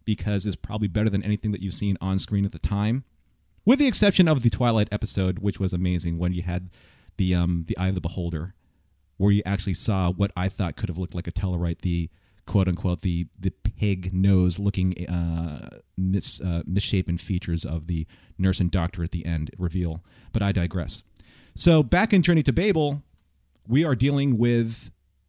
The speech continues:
the founding fathers of the Federation in twenty-one fifty-one, the Tellarites, the Vulcans, the humans, and the Andorians.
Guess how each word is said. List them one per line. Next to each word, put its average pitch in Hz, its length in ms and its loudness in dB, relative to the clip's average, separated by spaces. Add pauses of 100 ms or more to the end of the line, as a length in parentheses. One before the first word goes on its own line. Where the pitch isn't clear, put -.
(180)
the 110 260 4
founding 175 800 2 (800)
fathers 92 800 -2 (340)
of 101 80 -2
the 92 80 -4
Federation 87 760 -4 (300)
in 107 120 2
twenty-one 110 360 2
fifty-one, 92 640 -2 (240)
the 101 100 -4
Tellarites, 113 640 -2 (240)
the 110 80 0
Vulcans, 95 640 -2 (500)
the 98 160 -2
humans, 95 720 0 (260)
and 95 200 0
the 95 120 -2
Andorians. 85 640 -4